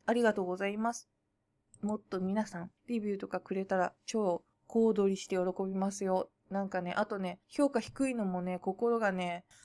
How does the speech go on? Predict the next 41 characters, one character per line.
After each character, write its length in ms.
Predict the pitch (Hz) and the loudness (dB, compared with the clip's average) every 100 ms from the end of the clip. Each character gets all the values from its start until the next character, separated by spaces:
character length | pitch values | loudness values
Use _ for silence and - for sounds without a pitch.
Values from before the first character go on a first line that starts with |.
| - _ | -20 _
ま 140 | 277 262 | 2 4
あ 40 | |
漫 200 | 214 233 | 6 4
画 140 | 240 | 4
な 160 | 262 359 | 2 2
ん 20 | |
か 120 | 466 403 | 2 4
描 140 | 302 | 6
い 60 | 247 | 6
て 120 | 240 | 6
る 100 | 202 | 4
と、 480 | 202 185 180 175 - - | 6 8 8 8 2 -6
ひ 200 | 190 - | -4 2
ど 100 | 214 | 6
い 60 | 302 | 6
こ 100 | 320 | 6
と 80 | 262 | 0
書 80 | 202 | 0
か 80 | 202 | 2
れ 100 | 196 | 2
る 60 | 185 | 2
の 100 | 185 | 0
と 100 | - | -2
か 100 | 175 | 0
慣 160 | 185 | 2
れ 100 | 302 | 2
て 120 | 330 | 2
る 120 | 196 175 | -2 -2
ん 80 | |
で、 360 | 165 170 165 165 | -2 -2 -2 -6
全 360 | - 202 208 202 | -6 -4 -2 -4
然 280 | 202 208 202 - | -4 -6 -6 -12
そ 140 | - 196 | -10 -6
れ 120 | 190 | -4
も 240 | 190 185 _ | -4 -6 _
慣 120 | 190 | -2
れ 100 | 208 | -2
て 120 | 208 196 | -2 -4
る 120 | 190 | -4
ん 120 | 185 | 0
で、 200 | 233 - | 0 -2